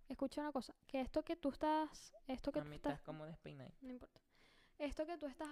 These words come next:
Speaker 2: Sí importa
Speaker 1: ahora
Speaker 2: porque después empiezas,
Speaker 1: No importa, da
Speaker 2: porque
Speaker 1: igual,
Speaker 2: después
Speaker 1: estoy
Speaker 2: empiezas, "Ay,
Speaker 1: despein-
Speaker 2: mírame cómo me veo".
Speaker 1: No importa. A mí lo que me preocupa es cuando me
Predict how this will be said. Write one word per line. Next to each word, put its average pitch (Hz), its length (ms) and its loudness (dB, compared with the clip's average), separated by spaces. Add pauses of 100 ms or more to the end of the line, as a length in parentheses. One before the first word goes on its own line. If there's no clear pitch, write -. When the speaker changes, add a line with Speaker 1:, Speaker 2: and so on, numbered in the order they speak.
Speaker 2:
Sí 302 100 4
importa 190 280 6
Speaker 1:
ahora 247 40 8
Speaker 2:
porque 220 160 6
después 175 200 2
empiezas, 165 320 2
Speaker 1:
No 285 60 6
importa, 381 480 8
da 262 80 4
Speaker 2:
porque 170 140 8
Speaker 1:
igual, 190 40 12
Speaker 2:
después 220 200 8
Speaker 1:
estoy - 20 4
Speaker 2:
empiezas, 196 280 4
"Ay, 269 80 6
Speaker 1:
despein- 269 40 4
Speaker 2:
mírame 220 340 4
cómo 226 180 0
me 208 140 0
veo". 190 260 2 (200)
Speaker 1:
No 262 80 -14
importa. 262 460 -14
A 262 80 -8
mí 262 100 -6
lo 294 80 -6
que 330 60 -4
me 339 60 -8
preocupa 254 280 -8
es - 60 -16
cuando 320 200 -10
me 277 140 -10